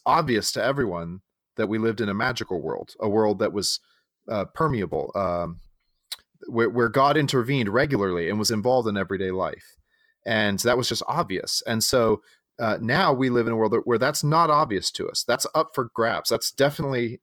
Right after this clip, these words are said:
a question, right? And so people of faith, like myself, are haunted by doubts regularly. There's tough questions that we have to answer that we're not so sure about. And so we believe,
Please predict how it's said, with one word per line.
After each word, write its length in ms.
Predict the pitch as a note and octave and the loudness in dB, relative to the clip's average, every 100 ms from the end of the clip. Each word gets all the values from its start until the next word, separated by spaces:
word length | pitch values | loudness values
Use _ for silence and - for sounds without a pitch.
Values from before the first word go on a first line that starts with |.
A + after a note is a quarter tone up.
| - | -12
a 60 | |
question, 500 | - A#2+ - - - | -2 -2 -2 -6 -10
right? 260 | F#2 F#2 A2+ - - _ | -4 -4 -4 -10 -20 _
And 180 | - A#2 | -2 0
so 360 | - B2 A2+ - _ | 4 4 4 -2 _
people 360 | - F#3+ G3 D3+ | -2 0 4 4
of 180 | C#3 E3+ | 4 2
faith, 500 | - D3 F#2+ - - | 0 0 0 -6 -6
like 180 | G#2+ - | -6 -4
myself, 520 | G2 - F3 A2+ F2 _ - _ _ - | -4 -2 0 0 -2 _ -20 _ _ 0
are 140 | B2+ | 2
haunted 600 | B2 - E3 F3 D3 A#2+ | 2 0 2 2 0 0
by 420 | A2+ G#2+ A2 A2 - - - | 2 2 2 0 -4 -14 -2
doubts 400 | D3+ C#3+ E2 - | 0 0 -2 0
regularly. 640 | C3 D3 G2+ E2+ D#2 D#2 | 0 0 -2 -4 -6 -6
There's 240 | A#2 A#2 - | -4 -4 -4
tough 360 | - F3+ F3+ | -2 0 0
questions 460 | - E3+ - F#2+ F2 | 0 -2 0 -6 -4
that 100 | F2 | -4
we 120 | G#2 | -2
have 100 | G2+ | -2
to 120 | - | -4
answer 280 | G2+ A2+ - | -8 -6 -4
that 100 | F2+ | -2
we're 100 | F#2+ | -2
not 160 | A2+ A#2 | -2 -2
so 120 | A#2+ | -2
sure 220 | A2+ C#3+ | -2 -2
about. 220 | A2+ E2+ E2 | 0 -2 -2
And 100 | G#2 | 0
so 100 | A#2+ | 2
we 160 | C3 | 2
believe, 760 | B2 A#2+ B2+ G3+ C#3 G#2 B2 | 4 2 4 2 2 2 0